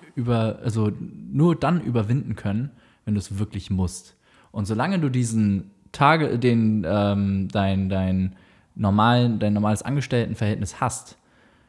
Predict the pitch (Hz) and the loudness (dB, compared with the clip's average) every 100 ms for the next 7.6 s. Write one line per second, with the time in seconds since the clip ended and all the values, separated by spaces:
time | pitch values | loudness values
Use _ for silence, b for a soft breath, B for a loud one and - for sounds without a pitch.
0 | b b _ _ _ - 98 98 120 117 | b b _ _ _ -2 0 2 0 -2
1 | 104 - - 139 123 117 113 107 107 101 | -6 -6 -4 0 2 2 2 0 0 -2
2 | 95 101 101 - 92 - - 92 92 139 | -2 -4 -4 -2 -4 -6 -4 -4 -2 -2
3 | 131 120 107 107 110 104 - 123 101 92 | 0 0 0 -2 -4 -6 -6 -2 0 0
4 | 90 - 127 120 110 104 107 110 117 127 | -2 -2 2 2 2 2 0 0 0 2
5 | 120 - 123 117 117 104 - 120 110 - | 0 -2 -4 -2 -2 -4 -4 -6 -6 -8
6 | 101 - 123 113 107 - 151 139 104 87 | -8 -4 0 0 0 0 2 2 2 0
7 | 123 147 - 101 123 | -2 -4 -2 0 0